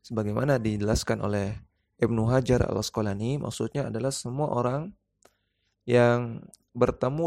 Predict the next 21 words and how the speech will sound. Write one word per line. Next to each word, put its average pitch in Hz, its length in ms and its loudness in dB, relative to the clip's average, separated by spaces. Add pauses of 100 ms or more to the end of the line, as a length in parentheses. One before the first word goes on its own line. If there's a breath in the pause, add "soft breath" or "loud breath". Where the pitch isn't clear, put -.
dengan 147 220 0 (100)
Nabi 156 320 4 (880)
sallallahu 123 560 2
alaihi 110 80 -4
wasallam 135 320 2
walaupun 131 480 0
satu 113 240 -6
kali, 98 320 -2 (880)
walaupun 117 320 0
sedikit, 120 400 -2 (720)
eh, 98 320 -6
sekali 110 320 -2
bertemu 107 320 -4
dengan 101 320 -4
Nabi, 127 320 -6 (1040)
ya, - 100 -20
bertemu 165 380 4
dengan 143 320 4
Nabi 185 400 2 (720)
dalam 151 240 6
keadaan 135 640 4